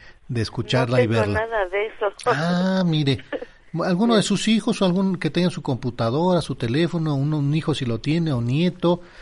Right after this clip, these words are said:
Speaker 1: alguien que le pueda apoyar en esos días?
Speaker 2: Sí, muchas gracias.
Speaker 1: Bueno, pues bienvenida.
Speaker 2: Bueno, relacionado sobre Mario,
Speaker 1: Sí.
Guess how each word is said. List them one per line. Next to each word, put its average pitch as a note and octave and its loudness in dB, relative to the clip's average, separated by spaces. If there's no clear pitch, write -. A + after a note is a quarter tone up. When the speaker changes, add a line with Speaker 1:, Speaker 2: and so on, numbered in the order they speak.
Speaker 1:
alguien C#3 0
que A2 0
le G#2+ -2
pueda B2+ 0
apoyar A#2+ -2
en A2+ 0
esos G#2+ -4
días? G#2 -2
Speaker 2:
Sí, A3+ -2
muchas F#3 -10
gracias. C3+ -4
Speaker 1:
Bueno, G#2 0
pues G2+ -2
bienvenida. A#2 2
Speaker 2:
Bueno, E3+ 2
relacionado A3+ 0
sobre F3+ -2
Mario, F#3+ -2
Speaker 1:
Sí. G#2+ -4